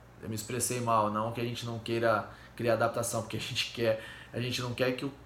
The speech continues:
que o atleta se adapte a esse modelo de treino e se acomode nele. A gente quer que ele tenha estímulo diferente dia após dia pra ele não conseguir entrar numa acomodação de treino, numa monotonia de treino e que, que isso faça uma adaptação aguda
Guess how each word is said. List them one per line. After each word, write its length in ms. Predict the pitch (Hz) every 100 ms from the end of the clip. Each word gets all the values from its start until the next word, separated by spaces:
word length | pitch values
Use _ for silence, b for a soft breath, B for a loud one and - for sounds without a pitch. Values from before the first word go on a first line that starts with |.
| - -
que 160 | - 131
o 140 | 131
atleta 420 | 127 - 143 147 147
se 160 | 151
adapte 580 | 139 127 143 170 - 143
a 80 | 139
esse 220 | 147 143
modelo 400 | 135 127 139 139
de 100 | 127
treino 400 | 123 123 135 143
e 100 | 131
se 140 | 127
acomode 640 | 131 - 135 127 127 131 127
nele. 380 | 120 117 104 B B B
A 100 | 113
gente 160 | 117 -
quer 100 | 127
que 80 | 135
ele 100 | 131
tenha 400 | 131 131 131 B B B
estímulo 520 | 120 - 165 170 151
diferente 640 | 135 - 131 127 151 151
dia 200 | 123 135
após 340 | 127 127 127 110
dia 200 | 127 143
pra 200 | 143 139
ele 120 | 135
não 180 | 135 170
conseguir 760 | 175 165 160 147 131 156 175 175 B B B
entrar 420 | 123 131 127 131 135
numa 260 | 131 127
acomodação 720 | 131 135 131 131 123 117 127 120
de 100 | 113
treino, 300 | 120 135 139
numa 180 | 127
monotonia 580 | 123 127 131 127 120 123
de 120 | 120
treino 320 | 127 120 131 139
e 40 |
que, 120 | 147
que 100 | 151
isso 260 | 151 156 151
faça 260 | 143 143 147
uma 120 | 143
adaptação 520 | 143 143 143 139 139
aguda 540 | 143 131 123 139 147